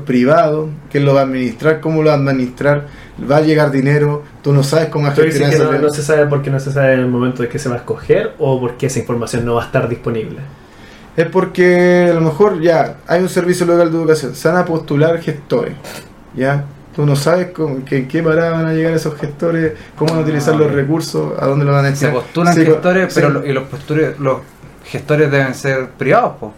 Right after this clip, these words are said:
Speaker 1: Ah, puede
Speaker 3: Si
Speaker 1: ser
Speaker 3: es
Speaker 1: pri-,
Speaker 3: postulación.
Speaker 1: sí, va a ser privado al fin y al cabo.
Speaker 2: Mm.
Speaker 1: Un ente privado puede,
Speaker 3: Es privado,
Speaker 1: puede estar a cargo
Speaker 3: pero
Speaker 1: de ese
Speaker 3: fiscalizado por una hueá pública, sí.
Speaker 1: Claro. Al fin y al cabo, una falsa desmunicipalización, ¿no?
Speaker 3: Mm.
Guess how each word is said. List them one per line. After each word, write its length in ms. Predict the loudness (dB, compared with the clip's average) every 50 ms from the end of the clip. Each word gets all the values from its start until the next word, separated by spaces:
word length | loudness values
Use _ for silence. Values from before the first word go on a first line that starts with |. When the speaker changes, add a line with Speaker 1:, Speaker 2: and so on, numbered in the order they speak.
| -18 -12 -8
Speaker 1:
Ah, 140 | -6 -6 -2 2
puede 200 | 2 2 2 2
Speaker 3:
Si 60 | 0
Speaker 1:
ser 100 | 0 0
Speaker 3:
es 40 | 0
Speaker 1:
pri-, 80 | 0 -2
Speaker 3:
postulación. 640 | -2 0 0 0 0 -2 -2 -2 -4 -2 -4 -6 -6 -10 -10
Speaker 1:
sí, 160 | -2 2 2
va 80 | 2 2
a 40 |
ser 160 | 2 0 -2 -2
privado 440 | -2 0 2 2 2 2 0 -2
al 60 | -2 -2
fin 140 | -2 -2
y 20 | -2
al 140 | -2 -2 0
cabo. 340 | 0 0 0 0 -2 -6 -10 -16 -20 -14 -10
Speaker 2:
Mm. 180 | -8 -6 -4 0
Speaker 1:
Un 80 | 0
ente 260 | 2 0 0 0 0 0
privado 340 | 2 2 2 2 2 2
puede, 260 | 2 0 0 0 0 -2 -4 -6 -6 -6
Speaker 3:
Es 120 | -6 -6 -2 0
privado, 340 | 2 4 4 4 4 4
Speaker 1:
puede 140 | 4 4 4 4
estar 140 | 4 4
a 40 | 4 4
cargo 100 | 4 2
Speaker 3:
pero 140 | 2 0
Speaker 1:
de 60 | 0 0
ese 80 | 0 2
Speaker 3:
fiscalizado 640 | 2 2 2 2 2 0 0 2 2 2 2 2 0
por 100 | -2 -2
una 220 | -2 -2 -2 -2
hueá 160 | -2 -2 0
pública, 340 | 0 -2 -2 -2 -4 -6 -8 -6
sí. 60 | -2
Speaker 1:
Claro. 280 | 0 2 2 2 0
Al 1120 | -2 -4 -8 -12 -18 -20 -20 -20 -20 -20 -20 -20 -20 -20 -20 -20 -20 -20 -20 -20 -10 -4
fin 100 | -2 0
y 20 | 0
al 140 | 0 0 2
cabo, 460 | 2 4 4 4 4 4 4 4 2
una 180 | 2 0 -2
falsa 340 | 0 0 -2 -2 0 0 0
desmunicipalización, 960 | 0 0 0 0 -2 -2 -2 -2 -2 -2 -2 -4 -4 -6 -8 -8 -8 -10 -8 -10
¿no? 80 | -10
Speaker 3:
Mm. 60 | -12